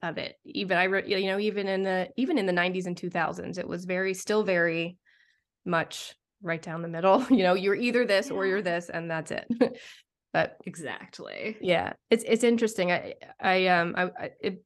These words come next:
Speaker 1: brought it up a lot, and I have a, an almost six-year-old daughter. So it made me, it was, you know, made me think about my girlhood, my teenage years, and then, like, what is, what is that gonna look like maybe for her? Um,
Speaker 2: Yeah.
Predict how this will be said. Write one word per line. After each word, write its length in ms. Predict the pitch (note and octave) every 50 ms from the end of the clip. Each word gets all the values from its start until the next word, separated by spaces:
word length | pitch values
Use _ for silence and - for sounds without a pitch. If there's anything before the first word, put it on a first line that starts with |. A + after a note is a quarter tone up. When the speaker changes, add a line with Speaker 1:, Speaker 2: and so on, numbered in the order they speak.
| _ -
Speaker 1:
brought 240 | G#3+ G#3+ A3+ A#3
it 80 | A#3 A3
up 160 | G3+ F#3+ -
a 40 | F#3
lot, 320 | F3 F3 F3+ F3 F3 F3
and 100 | F3 F3
I 40 | F3
have 220 | F#3 G3+ F#3+ F#3+ F3+
a, 240 | F3+ F3 E3 - -
an 100 | - G3
almost 340 | - F#3 A3+ A3 F#3+ F#3+ F#3+
six-year-old 480 | - G3+ - - G#3+ F#3 F3 E3+ F3 E3
daughter. 360 | F3 F3 F3+ F#3 F3+ - F3
So 220 | - - F3+ F3
it 60 | F3
made 240 | F#3 G3+ F#3+ G3+ F#3+
me, 240 | G3+ G3+ G3 F#3 - _ -
it 60 | G#3
was, 220 | G3+ G3 F#3+ - _ _
you 80 | A3
know, 100 | G#3+ F#3+
made 180 | F#3+ F3+ F#3 G3
me 80 | A3 A#3
think 200 | A#3 A3+ A3 A3
about 340 | F#3 F#3+ F#3 F3 - -
my 600 | G#3 G#3 G3+ G3 F#3+ F#3+ G3 G#3 A3+ A#3 A#3 A#3
girlhood, 760 | A3 F#3+ A3+ A3 G#3+ A3 A3+ A3+ A3+ A3 A3 G#3+ G#3+ G#3+ A3 G#3+ G3
my 180 | G3+ F3+ F#3+
teenage 480 | F#3+ F#3 - G#3 G3 G3 F#3+ F#3+ F#3 F#3
years, 380 | F#3 F#3 F#3 F3+ F3+ F3+ F3 F3
and 100 | F3 F3
then, 160 | F3 F3 F3
like, 160 | F3 F3 E3+
what 460 | - F#3 F3+ F3 F#3 F#3 F#3 - - -
is, 220 | G3 F3+ F3+ - _ _
what 180 | G3 G3+ G3+
is 120 | F#3+ F#3+ F#3+
that 140 | G#3 G#3
gonna 160 | - F#3+ F3 F3
look 160 | F3+ F3+ F3+
like 200 | F#3 F3 E3+ -
maybe 180 | F3 F3 -
for 200 | - - - -
her? 360 | D#3+ - G3 F#3+ - - E3+ - - - - - - - _ _ _
Um, 280 | - F3+ F3 E3+ E3+ F3+
Speaker 2:
Yeah. 520 | F3+ F3+ F#3+ F#3+ G3 F#3+ F3 E3 E3 F3+